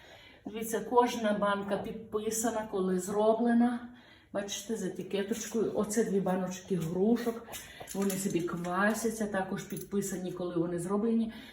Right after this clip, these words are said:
Першого вересня вони зроблені. Ех, треба, щоб вони стояли тут. Треба, щоб вони стояли сорок днів мінімум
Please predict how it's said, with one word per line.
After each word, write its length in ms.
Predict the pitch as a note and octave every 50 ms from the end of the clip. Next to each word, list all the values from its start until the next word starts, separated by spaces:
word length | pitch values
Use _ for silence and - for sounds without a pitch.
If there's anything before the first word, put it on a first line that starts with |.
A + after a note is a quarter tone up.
| - -
Першого 480 | - G#3 G3+ G3+ - - - G#3+ G3+ G3+
вересня 540 | G3 F#3+ F#3 F#3 F#3+ G3+ G3+ - - A3 G#3+
вони 240 | G#3+ A3+ A3+ G#3+ G#3
зроблені. 640 | A3+ A3 A3 G#3+ G#3 A3+ A#3+ A#3 A#3+ B3 B3 - - - - - - - - - - - - - - - - - - - _ _ _ _ _ G3+
Ех, 420 | G#3 A3 A3+ G#3+ G#3+ - - - -
треба, 280 | - A#3 A#3 - A#3+ A3
щоб 180 | - - G3+
вони 260 | G3 G#3+ A3 A3 A3 A3
стояли 760 | - - - G#3 G3 G3 G3+ G3+ G#3 A3 A#3+ C4 B3+ B3+ B3
тут. 540 | - - A3 G#3+ A#3 B3 B3 - - - - - - - - - - _ - - - - - - - - _ - - - _ _ - _ - - _ - - - - - - - - - -
Треба, 260 | - G#3+ A3 B3 -
щоб 160 | - G#3+ F#3+
вони 260 | F#3+ G#3 G#3+ A3 A3
стояли 760 | A3 - - - G3 F#3+ G3+ G3 G3 G#3+ A#3 B3+ B3 B3 A#3+ A#3 - - - - - - - - - - - - - - - _ _ -
сорок 540 | - - - - B3 B3 B3+ B3+ B3+ - G3+
днів 260 | A#3 B3 B3 B3 A#3+
мінімум 720 | A3+ G#3+ G#3 G#3 A3 A3+ A#3 A#3 A#3+ B3+ C#4+ D#4+ - -